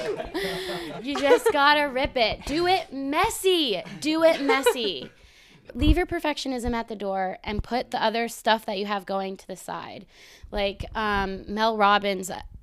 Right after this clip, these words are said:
has this thing of, um, talking about, what is it? I'm blanking now, of, um, let them, let them show them, show, <sighs> shoot. Anyone has it? <laughs>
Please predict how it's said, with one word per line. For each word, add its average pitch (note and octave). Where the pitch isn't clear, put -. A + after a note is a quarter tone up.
has G#3
this F#3+
thing G3
of, F#3
um, F3+
talking A3
about, G3+
what G3
is F3+
it? F3
I'm F#3
blanking G3
now, F#3
of, E3+
um, F3+
let G#3
them, F#3+
let A#3
them B3+
show A3
them, F#3+
show, -
<sighs> -
shoot. -
Anyone C4
has B3
it? C4+
<laughs> G#4